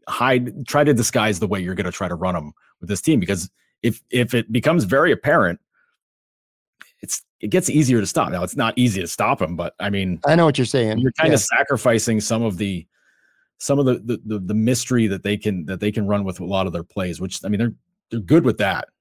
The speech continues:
Speaker 1: Like, they're very good at disguising things and, and changing things up and whatever. But I don't know, man. He, he's just such a different runner. Like, I, I don't know. I don't know. I don't know how you would handle it.
Speaker 2: <laughs>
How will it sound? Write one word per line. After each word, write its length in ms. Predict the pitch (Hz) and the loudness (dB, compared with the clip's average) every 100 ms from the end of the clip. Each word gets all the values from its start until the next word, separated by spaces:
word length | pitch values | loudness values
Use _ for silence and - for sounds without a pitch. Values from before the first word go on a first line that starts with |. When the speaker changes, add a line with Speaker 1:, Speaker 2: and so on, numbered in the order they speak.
| - | -12
Speaker 1:
Like, 140 | 92 | -8
they're 100 | 92 | -4
very 220 | 95 113 120 | 0 2 2
good 140 | 110 | 2
at 80 | 104 | 0
disguising 520 | 98 - 98 90 92 | -2 -2 0 0 -4
things 260 | 92 90 80 | -4 -6 -6
and, 180 | 78 | -10
and 240 | 71 80 78 | -12 -12 -10
changing 320 | - 90 82 | -6 -6 -6
things 180 | 85 78 | -10 -10
up 140 | 71 73 | -10 -12
and 80 | |
whatever. 260 | 73 65 - | -12 -12 -12
But 180 | 71 - _ _ _ _ _ _ _ | -14 -16 _ _ _ _ _ _ _
I 60 | 85 | -8
don't 100 | 82 | -4
know, 100 | 82 | -4
man. 220 | 78 78 | -4 -6
He, 100 | 85 | -4
he's 240 | - 110 107 | 0 2 2
just 160 | 110 - | 0 0
such 180 | 123 | 2
a 60 | 117 | 0
different 400 | 85 113 120 90 | 0 0 0 0
runner. 280 | 101 104 82 | 2 2 0
Like, 200 | 82 - _ _ _ _ _ _ _ - 50 50 | -2 -6 _ _ _ _ _ _ _ -20 -16 -10
I, 240 | 71 - 82 | -8 -8 -8
I 100 | 82 | -8
don't 140 | 80 | -6
know. 240 | 80 80 - | -6 -8 -6
I 100 | 95 | -2
don't 100 | 104 | 0
know. 160 | 104 92 | 0 2
I 120 | - | 2
don't 120 | 143 170 | 4 6
know 120 | 147 | 6
how 120 | 143 | 6
you 120 | 139 | 6
would 100 | 127 | 4
handle 260 | 101 107 95 | 4 2 2
it. 100 | |
Speaker 2:
<laughs> 40 | - | -2